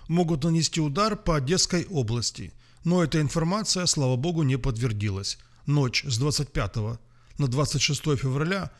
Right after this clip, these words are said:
в Одессе прошла спокойно, напряженно. Сигналов воздушной тревоги, канонады, работы П В О,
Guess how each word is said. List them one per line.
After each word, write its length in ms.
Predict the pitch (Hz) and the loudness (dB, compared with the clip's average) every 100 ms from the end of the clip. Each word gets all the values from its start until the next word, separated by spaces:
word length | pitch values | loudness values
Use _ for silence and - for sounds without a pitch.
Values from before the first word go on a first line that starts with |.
| - - - - | -20 -20 -12 -2
в 100 | 180 | 0
Одессе 260 | 233 190 | 2 2
прошла 360 | 147 185 - 170 | 0 0 0 0
спокойно, 460 | - 151 143 127 123 | 0 0 2 2 2
напряженно. 680 | 113 131 123 180 175 170 - - - | 0 0 0 0 -2 -4 -8 -14 -8
Сигналов 720 | - - 165 139 139 113 110 - | 0 2 2 2 2 2 -4 -4
воздушной 440 | 127 117 123 123 110 | -2 0 0 0 0
тревоги, 540 | 117 110 131 160 156 - - - | 0 0 -2 -4 -8 -14 -20 0
канонады, 640 | 165 151 156 135 101 117 - | 2 4 4 2 2 -2 -2
работы 420 | 135 127 127 120 113 | -2 0 0 0 -2
П 120 | 123 | -2
В 120 | 120 | 0
О, 280 | 135 139 | 0 -2